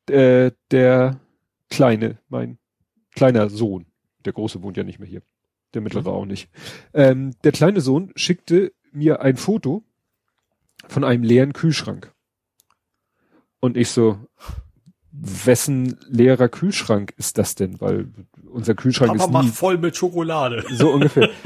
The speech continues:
Speaker 1: Ne? Also es war ein leerer Kühlschrank und ich so,
Speaker 2: Ja.
Speaker 1: "Wessen Kühlschrank ist es?" Weil unser Kühlschrank ist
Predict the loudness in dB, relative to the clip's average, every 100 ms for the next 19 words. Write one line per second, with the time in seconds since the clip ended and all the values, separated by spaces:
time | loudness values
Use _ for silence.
0 | -10 -6 2 4 6 2 2 4 4 4
1 | 6 6 4 -2 -6 -6 -8 -8 -12 -16
2 | -16 -10 -6 -2 -2 -4 -10 -18 -20 -20
3 | -20 _ _ _ _ _ 0 0 0 -2
4 | 0 2 2 0 -2 -4 -2 -2 -2 -2
5 | -2 -2 -4 0 0 0 -6 -10 -10